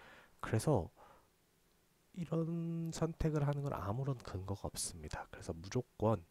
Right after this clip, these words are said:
여러-, 여러분들이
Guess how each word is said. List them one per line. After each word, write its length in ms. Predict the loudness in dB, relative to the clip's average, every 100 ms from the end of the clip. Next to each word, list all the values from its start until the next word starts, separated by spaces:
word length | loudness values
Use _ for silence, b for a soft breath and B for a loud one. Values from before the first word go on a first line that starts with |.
| -20 b b b -14 -6
여러-, 220 | -4 -4 -6 _ _ _ _ _ _ 0
여러분들이 640 | 2 0 -2 2 4 2